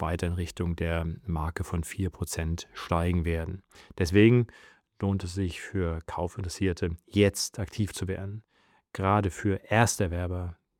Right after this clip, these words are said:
bieten Wohnungen aufgrund der niedrigen Preise und des geringeren Eigenkapitalbedarfs eine gute Einstiegsmöglichkeit, ob für den Eigenbedarf oder eben auch als Kapitalanlage.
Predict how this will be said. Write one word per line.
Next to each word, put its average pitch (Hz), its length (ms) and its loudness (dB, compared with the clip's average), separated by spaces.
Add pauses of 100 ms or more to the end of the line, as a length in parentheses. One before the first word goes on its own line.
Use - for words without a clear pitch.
bieten 95 300 0
Wohnungen 110 560 4
aufgrund 92 420 -2
der 90 60 2
niedrigen 87 540 0
Preise 104 680 2 (460)
und 90 160 -2
des - 160 -6
geringeren 92 680 4
Eigenkapitalbedarfs 87 1120 0 (420)
eine 90 100 -2
gute 98 280 0
Einstiegsmöglichkeit, 85 1400 -2 (320)
ob 90 120 2
für - 80 -4
den 101 140 2
Eigenbedarf 92 680 6
oder 101 240 2
eben 95 220 2
auch 90 260 0
als 87 340 -4
Kapitalanlage. 80 840 -2